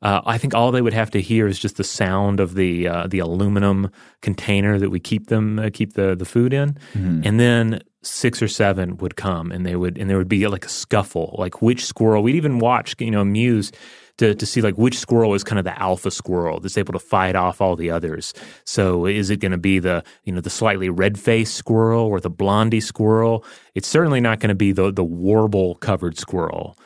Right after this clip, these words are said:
Speaker 1: Uh, 'cause we, I have gotten to see a couple of those. They're, they've, uh, we mentioned those in the, those episodes about how the, the bot flies, uh, will affect them, and, uh, they'll have these warbles in which the larvae are growing.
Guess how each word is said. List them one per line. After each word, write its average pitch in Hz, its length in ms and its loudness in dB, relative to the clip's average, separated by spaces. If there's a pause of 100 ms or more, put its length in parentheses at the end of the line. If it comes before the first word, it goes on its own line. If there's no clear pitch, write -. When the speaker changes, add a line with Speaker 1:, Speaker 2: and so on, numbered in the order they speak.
(140)
Speaker 1:
Uh, 90 280 -2
'cause 110 160 2
we, 117 120 6
I 120 140 0
have 120 460 0
gotten 101 220 0
to 101 60 -4
see 101 240 -2
a 85 40 0
couple 101 340 -2
of 85 120 -6
those. 85 340 0
They're, 98 200 0
they've, 92 220 -4 (100)
uh, 92 380 -6
we 98 100 -4
mentioned 95 340 -2
those 90 260 -2
in 87 80 -4
the, 90 120 -4
those 90 220 -2
episodes 85 540 -6
about 85 240 -4
how 87 180 -4
the, 85 100 -6
the 82 160 -6
bot - 280 0
flies, 90 560 -2 (500)
uh, 90 360 -10
will 98 200 -6
affect - 380 -6
them, 87 260 -6
and, 85 260 -6
uh, 87 120 -4
they'll 90 160 -4
have 85 140 -6
these 87 200 -6
warbles 87 760 -2
in 85 120 -6
which 87 200 -6
the 87 100 -8
larvae 85 400 -2
are 85 160 -4
growing. 87 520 -4